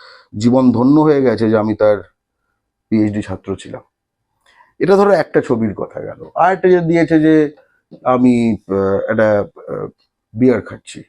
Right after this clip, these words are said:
ঠিক আছে, ও শুধু বিয়ার কিনা হয়তো ছবিতে বোঝা যাবে না, কিন্তু আমি বললাম বিয়ার খাচ্ছিলাম। ওটা একটা খুব, খুব ভা-, আহ, স্পেসিফিক টাইপের বিয়ার, খুব ভাল লেগেছিল। ওটা হচ্ছে আপেলের, আপেল, আপেলের যে নির্যাস সেটাকে জারিয়ে,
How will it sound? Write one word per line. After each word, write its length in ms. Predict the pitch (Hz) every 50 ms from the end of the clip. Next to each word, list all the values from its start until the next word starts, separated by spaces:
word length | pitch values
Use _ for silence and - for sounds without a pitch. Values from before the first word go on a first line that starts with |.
| _ _ _ _ _ _ _
ঠিক 160 | 135 151 165
আছে, 260 | 151 - - - - - _ _ _ _ _ _ - - - _ _ _ _ _ _ _
ও 100 | - 135
শুধু 140 | 151 165 156
বিয়ার 260 | 135 135 139 151 143
কিনা 200 | 143 - 160 147
হয়তো 280 | 135 143 135 139 143 135 135
ছবিতে 280 | - 123 127 151 147
বোঝা 260 | 147 135 127 120 117 110
যাবে 240 | 107 104 101 104
না, 80 | 113 151
কিন্তু 160 | 156 139 135
আমি 100 | 123 117
বললাম 340 | 117 117 107 101 104 107 107
বিয়ার 220 | 104 113 117 123
খাচ্ছিলাম। 600 | 120 - 110 101 _ - - 101 110 120 156 196 - _ _ _ _ _ - - _ -
ওটা 140 | 131 135
একটা 120 | 151 156 160
খুব, 180 | - 175 156 -
খুব 120 | - 156 131
ভা-, 400 | 110 - - - - _ - 110
আহ, 220 | 107 104 107 101 -
স্পেসিফিক 500 | - - - - 139 139 - 175 165 -
টাইপের 280 | - 151 139 131 131
বিয়ার, 240 | 113 104 110 104 110
খুব 160 | 110 156 131
ভাল 160 | 101 95 104 113
লেগেছিল। 480 | 135 143 135 113 95 85 - - - _ _ _ _ _ _ _ _ _ _
ওটা 100 | - 104
হচ্ছে 200 | 110 104 - 120 - - _
আপেলের, 520 | - 117 117 - - 160 156 156 147 131 - -
আপেল, 680 | - - 127 120 - - 160 175 180 175 175 170 165 160 - - _ _ _ _ _ _ _ _ _
আপেলের 500 | - - 127 127 - 170 180 202 208 190
যে 100 | 165 196
নির্যাস 440 | 180 165 160 151 139 120 131 123 113
সেটাকে 500 | - - 135 123 - 160 151 185 170 156
জারিয়ে, 500 | 127 135 127 131 139 139 131 120 110 135